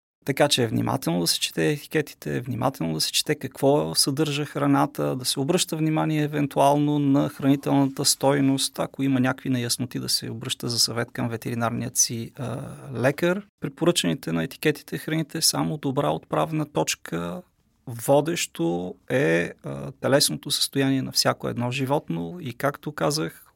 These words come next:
отново попитайте вашия ветеринарен лекар по какъв начин можете да се ориентирате и да си правите сам оценка на телесното състояние. Това е супер елементарно.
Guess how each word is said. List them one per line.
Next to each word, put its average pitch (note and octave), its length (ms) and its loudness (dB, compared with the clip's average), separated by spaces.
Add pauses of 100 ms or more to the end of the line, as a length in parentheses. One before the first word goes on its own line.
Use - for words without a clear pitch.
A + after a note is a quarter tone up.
отново D3 420 0
попитайте D3 560 -6
вашия C#3 300 -2
ветеринарен C3+ 540 2
лекар C3+ 320 -4
по - 120 -20
какъв - 380 -10
начин C#3 360 -4
можете B2+ 380 -4
да B2+ 120 -6
се - 140 -2
ориентирате C3 680 -6
и C3+ 60 -6
да B2+ 100 -10
си - 140 -4
правите C3 460 -2
сам C#3+ 320 4
оценка C3+ 460 -2
на B2+ 100 -6
телесното C3+ 520 -4
състояние. C#3 520 -2
Това A#2+ 340 -4
е C3+ 100 -6
супер C#3 340 -4
елементарно. B2 680 0